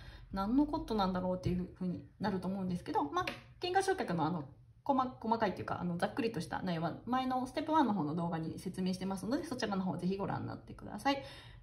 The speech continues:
えーと、ね、原則として、まあ、十万円以上のものを、のものを買った時ですね。まあ、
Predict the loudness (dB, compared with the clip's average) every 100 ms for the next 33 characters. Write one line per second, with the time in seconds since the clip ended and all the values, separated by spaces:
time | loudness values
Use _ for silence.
0 | -18 -14 -6 -2 0 -2 -2 -2 0 -2
1 | -4 -2 0 0 2 2 2 -2 -6 -6
2 | -4 -4 -4 -6 -18 -20 -20 -20 -20 -12
3 | -2 0 0 0 0 2 0 0 2 2
4 | 2 0 -2 -4 -8 -20 -20 -6 2 2
5 | 2 -6 -14 -14 -14 -8 -2 0 2 2
6 | 0 -4 -6 -4 -4 -4 -4 -2 -4 -6
7 | -16 -20 -20 -20 -18 -18 -20 -20 -20 -20
8 | -18 -16 -18 -20 -18 -16 -14 -8 -6